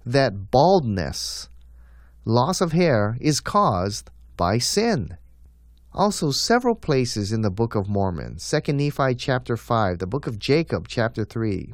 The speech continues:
Mormon chapter five, Alma chapter three, states that Indians are cursed with dark skin by God, and anyone who marries an Indian will be cursed.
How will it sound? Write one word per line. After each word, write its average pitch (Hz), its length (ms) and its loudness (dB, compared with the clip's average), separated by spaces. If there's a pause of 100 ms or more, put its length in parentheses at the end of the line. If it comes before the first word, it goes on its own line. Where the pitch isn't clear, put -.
Mormon 120 520 0
chapter 127 380 0
five, 85 420 -2
Alma 147 340 0
chapter 110 380 -4
three, 107 300 -4 (280)
states 160 320 0
that 127 220 -2 (180)
Indians 175 760 -2 (240)
are 131 100 0
cursed 190 400 0
with 147 180 -2
dark 143 260 0
skin 156 280 -2
by 135 180 2
God, 120 400 0 (260)
and 135 280 0
anyone 208 420 2
who 143 120 0
marries 170 480 0
an 120 100 2
Indian 101 420 -2
will 90 120 -4
be 117 120 -2
cursed. 170 600 -6